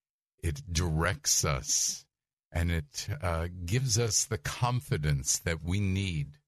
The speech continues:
to walk with you, Lord. So we bless you. We pray that today would be a day of great blessings,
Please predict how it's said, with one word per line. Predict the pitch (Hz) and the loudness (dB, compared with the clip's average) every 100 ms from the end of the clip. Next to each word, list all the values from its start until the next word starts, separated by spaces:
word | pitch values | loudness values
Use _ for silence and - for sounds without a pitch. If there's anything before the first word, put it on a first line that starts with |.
| _ _ _ _ | _ _ _ _
to | - | -4
walk | - 76 80 78 73 - | 0 2 2 2 -2 -6
with | 82 71 - | -6 -4 -2
you, | 71 71 71 | 2 2 2
Lord. | 67 67 71 - _ _ _ _ _ _ _ | 0 -2 -6 -14 _ _ _ _ _ _ _
So | - - | 0 2
we | 85 90 | 2 -2
bless | 71 90 92 90 - | -2 0 0 0 0
you. | 98 | 0
We | 82 104 | 0 -2
pray | - - 123 | -2 0 0
that | 127 113 - | 0 -2 -4
today | - - 95 95 101 110 113 | -4 -2 0 0 2 2 0
would | 107 107 101 | -2 -4 -2
be | 107 107 | -2 0
a | 98 | -2
day | 98 90 90 98 101 101 | -2 -4 -2 0 0 -2
of | 85 95 73 71 | -4 -6 -8 -10
great | 85 87 95 104 - | -4 0 0 -2 -6
blessings, | 82 80 73 - 80 65 67 - - | -2 0 0 0 0 -4 -10 -20 -20